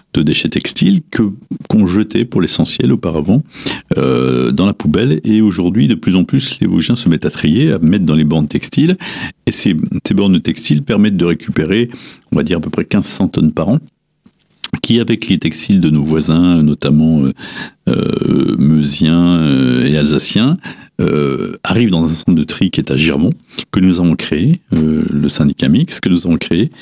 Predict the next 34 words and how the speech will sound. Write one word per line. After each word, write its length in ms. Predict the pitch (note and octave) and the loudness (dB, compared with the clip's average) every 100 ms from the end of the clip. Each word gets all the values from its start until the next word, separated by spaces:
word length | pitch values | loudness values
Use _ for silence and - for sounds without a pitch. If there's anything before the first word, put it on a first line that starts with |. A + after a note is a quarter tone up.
| - - - | -14 -14 -6
et 100 | E2 | -4
qui 160 | - A2+ | -2 0
aujourd'hui 420 | G2 F2 E2 A#2 | 0 0 2 2
génère, 640 | A#2+ F#2+ F2 G2+ B2+ B2+ - _ - | 2 2 2 2 0 -2 -10 _ -6
grosso 380 | - - D#2+ F2 | -2 0 0 0
modo, 220 | D#2+ F#2+ | 2 2
près 160 | - G#2+ | 0 -4
de 60 | |
quarante-cinq 480 | - G2+ F2+ - G2 | -2 0 0 0 0
emplois, 300 | G2 - D2 - - - _ | 0 0 -4 -6 -20 -20 _
entre 220 | - - D2 | -4 -2 -2
la 80 | |
collecte, 520 | - D#2+ F2 A#2 - D#2+ | -2 0 2 0 -2 -2
le 160 | D2+ | -2
tri, 400 | - - F#2 A#2+ | -4 0 2 4
mais 160 | G#2+ D#2+ | 4 2
également 360 | D#2+ E2 F2 | 0 2 4
les 100 | E2 | 4
boutiques 520 | D#2 E2+ - G#2 - - | 2 0 0 -2 0 0
qu'on 180 | D#2+ | 0
a 60 | D#2 | 0
créées, 420 | - - F2 C3+ - - - - | -2 0 0 0 -4 -14 -8 -2
et 120 | - | -2
puis 200 | - - | 0 -2
tout 140 | - | 0
récemment, 520 | F#2+ - D#2+ D#2 F2+ G#2+ | 0 -2 -2 2 4 4
donc, 280 | F#2 - | 2 0
une, 500 | D#2+ D#2 D2+ D2+ D#2+ - | 2 2 2 0 -2 2
une 60 | E2 | 2
unité 360 | E2 D#2+ G2+ | 2 2 0
de 120 | F#2+ | -2
fabrication 500 | - E2 E2 D2 - | -2 -2 -2 -2 0
de 60 | D#2 | 0
chiffons 400 | - - - | 0 0 0